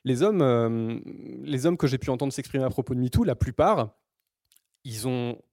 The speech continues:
fait des yeux effarés face à tous les témoignages qu'ils avaient pu, euh, entendre ou lire. Euh, maintenant, comme ça, dans les conversations, dans les dîners, ils peuvent dire : «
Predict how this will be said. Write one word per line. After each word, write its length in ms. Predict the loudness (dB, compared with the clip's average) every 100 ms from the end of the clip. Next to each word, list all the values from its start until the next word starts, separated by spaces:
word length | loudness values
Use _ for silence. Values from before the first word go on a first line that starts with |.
| _ _
fait 160 | -6
des 200 | -4 0
yeux 120 | 0 6
effarés 500 | 6 6 2 4 2
face 260 | 0 -4 -6
à 60 |
tous 100 | -4
les 80 | -2
témoignages 440 | 0 2 2 0
qu'ils 160 | 0 0
avaient 120 | 0
pu, 260 | 0 -2 0
euh, 140 | 0
entendre 400 | 0 -2 -2 -2
ou 60 | -2
lire. 280 | 2 2 2 -14 -20 -20 -20 -2
Euh, 960 | 4 6 6 6 6 4 2 -2 -2 -4 -6 -4
maintenant, 520 | 2 2 4 4 4
comme 180 | 2 0
ça, 220 | 4 4
dans 120 | 4
les 80 | 0
conversations, 500 | 0 0 -2 -2 2
dans 80 | 2
les 100 | 2
dîners, 220 | 2 0
ils 80 | 4
peuvent 180 | 2 2
dire : « 180 | 0